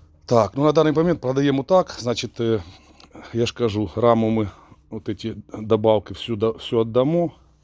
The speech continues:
Е, посівалки в нас мінялися, циліндри нові на обоїх маркерах.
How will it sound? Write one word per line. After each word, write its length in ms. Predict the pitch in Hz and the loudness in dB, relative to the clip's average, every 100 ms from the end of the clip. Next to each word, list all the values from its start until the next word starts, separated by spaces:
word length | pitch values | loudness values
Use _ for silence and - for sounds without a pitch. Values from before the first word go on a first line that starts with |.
| - - - - - - - - - | -20 -20 -18 -14 -14 -16 -20 -20 -6
Е, 380 | 107 104 101 98 - - | -2 0 0 -4 -8 -14
посівалки 680 | - 120 - 127 123 113 - | -4 -4 -4 2 2 2 0
в 40 | 117 | 0
нас 360 | 120 107 - - - | 0 -2 -8 -16 -8
мінялися, 720 | 120 127 120 110 101 117 98 - - - | -4 0 0 -2 -4 -6 -6 -10 -20 -20
циліндри 460 | - 127 151 151 156 | -6 -2 0 2 4
нові 340 | 156 147 151 - - - _ - - - - - _ _ _ - - 127 | 4 2 0 -6 -18 -20 _ -20 -20 -20 -20 -20 _ _ _ -20 -12 -2
на 160 | 123 | 0
обоїх 340 | 120 120 120 113 | 2 2 2 0
маркерах. 680 | 120 - 120 117 104 - | -4 -2 -2 -2 -4 -12